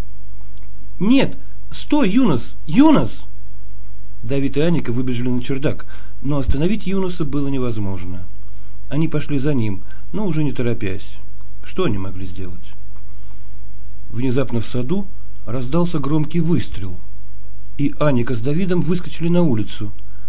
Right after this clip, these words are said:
Там стоял Юнус. У него был несчастный и виноватый вид. Он молчал,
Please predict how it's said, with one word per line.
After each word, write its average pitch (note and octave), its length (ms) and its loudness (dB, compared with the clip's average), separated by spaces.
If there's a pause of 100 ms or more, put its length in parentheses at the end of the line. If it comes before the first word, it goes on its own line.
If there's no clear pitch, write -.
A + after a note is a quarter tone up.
(580)
Там C3 160 0
стоял C3 400 0
Юнус. G2 440 0 (760)
У D3 60 0
него D3 220 0
был C3+ 140 0
несчастный C3 680 0
и B2 120 0
виноватый A#2 560 0
вид. F#2 240 -2 (1200)
Он G#3 160 2
молчал, C#3 680 0